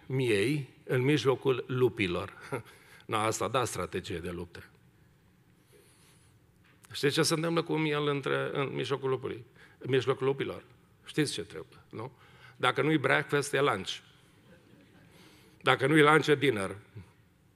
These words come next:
Da, va fi mâncat. Ok? Eh,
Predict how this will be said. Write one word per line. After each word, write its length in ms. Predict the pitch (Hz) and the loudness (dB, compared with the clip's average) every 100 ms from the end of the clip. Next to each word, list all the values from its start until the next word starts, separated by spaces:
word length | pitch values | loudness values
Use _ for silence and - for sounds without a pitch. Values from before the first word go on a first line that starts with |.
| _ | _
Da, 240 | - 131 - - - - | 0 0 0 -6 -20 -2
va 120 | 143 | 2
fi 140 | 127 143 | 2 2
mâncat. 640 | 131 135 - 90 - - - - _ _ - | 0 -2 -2 -4 -6 -16 -16 -18 _ _ -16
Ok? 80 | |
Eh, 140 | 90 | -12